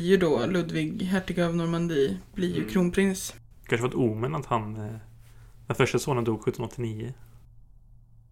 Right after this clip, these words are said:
Speaker 1: Ja.
Speaker 2: Men det är som sagt, Elsa, Elsa dotter blir ju över sjuttio år.
Speaker 1: Mm. Ja, hon överlevde ju revolutionen.
Speaker 2: Ja, revolutionen, ja.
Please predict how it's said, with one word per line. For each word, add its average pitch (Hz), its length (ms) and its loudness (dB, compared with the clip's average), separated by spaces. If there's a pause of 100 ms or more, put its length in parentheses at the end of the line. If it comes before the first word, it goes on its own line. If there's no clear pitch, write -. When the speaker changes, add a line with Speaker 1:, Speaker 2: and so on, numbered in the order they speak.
(120)
Speaker 1:
Ja. 202 240 4 (1400)
Speaker 2:
Men 139 180 4
det 143 60 4
är 139 40 6
som 147 140 4
sagt, 135 200 4
Elsa, - 220 2
Elsa 139 420 2
dotter 180 200 4
blir 113 180 6
ju 110 300 2
över 110 160 0
sjuttio - 340 0
år. 117 180 -6 (760)
Speaker 1:
Mm. 254 340 2 (260)
Ja, 262 200 6
hon 294 180 8
överlevde 185 400 8
ju 208 220 8 (720)
revolutionen. 202 800 6 (1120)
Speaker 2:
Ja, 151 320 6
revolutionen, 147 540 2
ja. 117 200 0